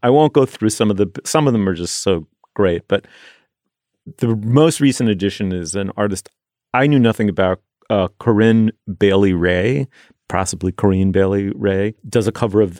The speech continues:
uh, Is This Love, the Bob Marley song. And she's just languorous and so soulful, and her voice is so perfect.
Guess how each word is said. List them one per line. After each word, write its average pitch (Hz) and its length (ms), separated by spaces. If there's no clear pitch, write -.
uh, 101 220
Is 107 140
This - 180
Love, 98 280
the 92 100
Bob 92 240
Marley 95 340
song. 113 600
And 101 160
she's - 160
just - 240
languorous 110 840
and 101 300
so - 480
soulful, 104 600
and 90 160
her 101 80
voice 143 500
is 120 140
so 104 160
perfect. 95 420